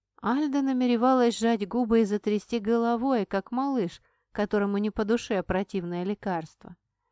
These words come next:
Не нужна ей помощь, она сама привыкла со всем справляться, всегда сама, и сейчас. Глаза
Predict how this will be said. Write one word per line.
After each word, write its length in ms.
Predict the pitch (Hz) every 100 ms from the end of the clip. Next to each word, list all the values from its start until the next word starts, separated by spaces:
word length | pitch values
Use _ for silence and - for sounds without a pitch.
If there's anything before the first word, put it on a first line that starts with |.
| _ _ -
Не 140 | 190
нужна 380 | 190 165 220 349
ей 180 | 302 208
помощь, 640 | - 269 285 202 160 - _ _ _ _
она 260 | - 165 180
сама 400 | - 165 269 339
привыкла 500 | 349 339 339 - 277
со 180 | - 247
всем 260 | - 262
справляться, 840 | - - 269 285 254 190 - - - _ _ _
всегда 460 | - 180 180 285 294
сама, 560 | - 220 233 208 170 - _ -
и 60 |
сейчас. 680 | - 147 - 175 196 226 - _ _ _ _ _ _ _ _ _ _ _ _ -
Глаза 640 | 156 180 202 302 330 302